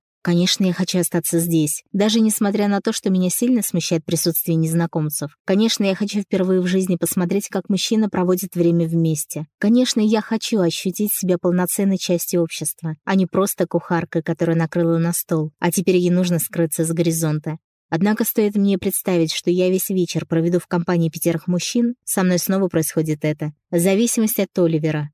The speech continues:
в очередной раз даёт о себе знать. Грудную клетку прорезает страхом,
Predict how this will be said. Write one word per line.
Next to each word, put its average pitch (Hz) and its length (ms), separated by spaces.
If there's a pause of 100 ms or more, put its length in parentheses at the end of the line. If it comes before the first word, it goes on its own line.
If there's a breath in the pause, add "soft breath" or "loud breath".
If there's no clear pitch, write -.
в 175 80
очередной 185 560
раз 185 180
даёт 175 300
о - 20
себе 165 280
знать. 156 360 (160)
Грудную 208 400
клетку 220 400
прорезает 170 540
страхом, 180 640